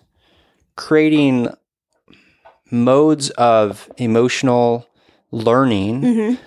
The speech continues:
Speaker 1: and language
Speaker 2: Mm-hmm.
Speaker 1: to connect with each other.
Speaker 2: Mm-hmm.
Speaker 1: Whether it be adults or children.
Speaker 2: Right.
Speaker 1: And I feel like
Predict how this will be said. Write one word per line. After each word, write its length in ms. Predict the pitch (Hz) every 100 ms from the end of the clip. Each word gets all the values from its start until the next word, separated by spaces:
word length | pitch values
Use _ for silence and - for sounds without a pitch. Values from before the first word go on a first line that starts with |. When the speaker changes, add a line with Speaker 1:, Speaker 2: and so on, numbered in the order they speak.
| _
Speaker 1:
and 120 | - 107
language 880 | 113 131 143 104 95 120 - - - -
Speaker 2:
Mm-hmm. 360 | 208 202 202 - _ _
Speaker 1:
to 120 | - 147
connect 520 | - 151 123 - -
with 120 | 107
each 200 | 104 -
other. 300 | - - - _ _ _ _ _
Speaker 2:
Mm-hmm. 280 | 320 269 254 277 - - _ _ -
Speaker 1:
Whether 360 | 120 120 117 113
it 100 | 113
be 120 | 110
adults 420 | 107 107 120 135
or 120 | - 131
children. 680 | - 165 135 95 - - 147
Speaker 2:
Right. 260 | - 175 160 _ _ _ _ _ _ _ _ _ _ _
Speaker 1:
And 180 | 151 151
I 80 | 143
feel 340 | - 190 196
like 680 | 147 113 107 110 - -